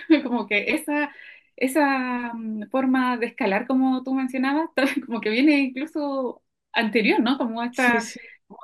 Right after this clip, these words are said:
Speaker 1: instinto animal, como esta cosa primitiva, ¿no? Que,
Speaker 2: Sí, sí,
Speaker 1: que
Speaker 2: total.
Speaker 1: termina siendo siempre una justificación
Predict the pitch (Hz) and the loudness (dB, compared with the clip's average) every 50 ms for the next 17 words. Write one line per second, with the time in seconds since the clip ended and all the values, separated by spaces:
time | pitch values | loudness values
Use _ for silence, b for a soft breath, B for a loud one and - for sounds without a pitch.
0 | - 254 - - 285 294 285 294 277 262 247 214 214 254 311 269 202 - 196 208 | -6 -4 2 4 6 6 6 6 4 2 2 2 4 4 4 4 4 0 -4 -6
1 | 233 247 - 220 214 208 202 202 202 202 233 240 - 247 226 220 220 208 208 208 | -6 -4 -4 -4 -4 -4 -4 -6 -6 -6 -6 -6 -6 -6 -4 -4 -4 -4 -4 -6
2 | 208 202 - 214 214 208 202 220 277 240 175 151 147 165 190 208 226 - 202 190 | -8 -4 -2 0 0 0 2 2 2 2 2 -2 -4 -4 -6 -8 -6 -4 -4 -2
3 | 185 185 240 233 - - - 226 190 185 185 196 196 202 - - - - - 247 | -2 0 0 0 0 0 -2 0 0 0 2 2 2 0 0 -2 -2 0 0 0
4 | 247 226 226 - 233 240 247 254 247 240 233 233 220 214 - 220 - 202 196 175 | 0 0 -4 -2 0 0 2 4 2 2 2 0 -4 -4 -6 -6 -6 -6 -6 -4
5 | - 156 156 - 254 254 254 247 240 233 226 226 226 220 214 214 208 _ | -4 -6 -6 -4 -2 0 2 2 0 0 -4 -8 -10 -10 -12 -12 -14 _